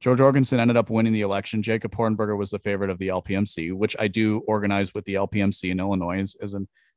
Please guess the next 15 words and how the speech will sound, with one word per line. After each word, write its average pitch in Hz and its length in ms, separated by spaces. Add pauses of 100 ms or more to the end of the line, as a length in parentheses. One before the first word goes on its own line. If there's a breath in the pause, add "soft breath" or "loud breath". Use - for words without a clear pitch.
as, 110 140
as 104 200
a 104 60
testament 104 420
to 95 60
full 92 180
disclosure. 87 540 (680)
Um, 107 340
but 113 160
one 139 220
thing 156 220
that 120 100
I 127 200
found 113 460
lacking 104 720